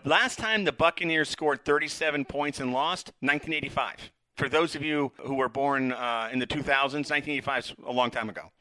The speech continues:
That's the last time the Bucs scored thirty-seven points and lost to the Detroit Lions in nineteen eighty-five. Every week since the bye week,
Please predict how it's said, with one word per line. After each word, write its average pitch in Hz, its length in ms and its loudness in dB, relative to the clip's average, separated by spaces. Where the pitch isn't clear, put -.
That's 202 200 6
the 247 80 2
last 202 280 0
time 180 200 0
the 143 80 0
Bucs 143 200 2
scored - 280 -2
thirty-seven 135 420 -2
points 117 240 -4
and 117 100 -4
lost 95 220 -4
to 135 80 -2
the 117 60 0
Detroit 139 320 0
Lions 120 280 -4
in 107 60 -10
nineteen 107 260 -10
eighty-five. 98 360 -12
Every 254 400 4
week 185 380 -2
since 147 240 -4
the 139 100 -2
bye 135 240 4
week, - 360 -12